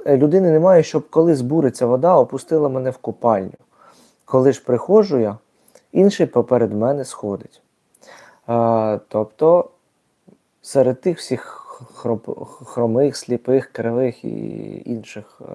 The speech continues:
хворих людей був розслаблений, тобто паралізована людина. А, м,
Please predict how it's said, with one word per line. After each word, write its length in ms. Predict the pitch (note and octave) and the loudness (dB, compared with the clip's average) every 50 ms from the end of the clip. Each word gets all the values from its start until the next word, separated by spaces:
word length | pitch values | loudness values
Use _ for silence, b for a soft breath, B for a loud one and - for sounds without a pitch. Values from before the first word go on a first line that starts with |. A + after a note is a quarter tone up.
| F#2+ - - | -16 -16 -18
хворих 440 | - - - A2+ A2+ - G#2 - - | -20 -10 -6 -6 -6 -6 -6 -10 -12
людей 340 | - - D#3+ F#3+ B3+ A#3 B B B B B _ | -10 -4 -2 -2 -2 -2 B B B B B _
був 200 | A#2 C3+ D#3+ F#3 | 0 0 2 2
розслаблений, 640 | G3 F#3 - - B2 A2 F#2+ - - - - - - | 2 0 -2 -2 -4 -4 -4 -6 -8 -14 -18 -16 -6
тобто 300 | - D#3+ - - - F#3+ | -4 -4 -4 -4 -8 -6
паралізована 640 | - C#3+ B2 A#2 A#2 A2+ A2 B2 C3 C3 C3 C3 B2 | -6 -4 -4 -2 -4 -4 -2 -2 -4 -4 -4 -8 -10
людина. 400 | A#2+ B2 A2 G2 F#2+ F2 - - _ B B B B B B B B B B B B B B B _ | -10 -12 -12 -12 -12 -14 -14 -16 _ B B B B B B B B B B B B B B B _
А, 320 | - A2 G#2+ G#2 G2+ G2+ G2+ | -12 -10 -8 -8 -8 -8 -8
м, 460 | G#2+ A2+ A2+ A2+ G#2+ A2 A2 A2 | -8 -8 -8 -8 -8 -8 -10 -12